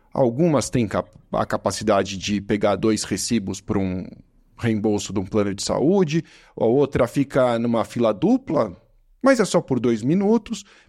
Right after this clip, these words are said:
Um terceiro pode estacionar o carro, é, até numa vaga destinada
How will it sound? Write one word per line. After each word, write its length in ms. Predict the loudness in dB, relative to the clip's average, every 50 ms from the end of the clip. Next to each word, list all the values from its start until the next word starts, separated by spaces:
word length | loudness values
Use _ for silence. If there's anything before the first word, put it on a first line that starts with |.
| _ _ -6
Um 260 | -2 0 0 0 0
terceiro 480 | 0 0 -2 -2 0 0 2 2 2
pode 280 | 2 0 0 0 0 -2
estacionar 480 | -4 -4 -4 -4 -2 -2 -2 0 0 0
o 60 | -2
carro, 520 | -2 0 0 2 2 0 -2 -4 -8 -10 -10 -16 -20 -20 _ -6
é, 260 | -2 -2 0 0 0 0
até 340 | -2 -2 0 0 0 2 2
numa 280 | 2 0 0 0 -2
vaga 300 | 0 0 0 0 0 0
destinada 800 | -2 -2 -4 -4 -2 -2 0 0 2 0 0 0 0 0 -2 -2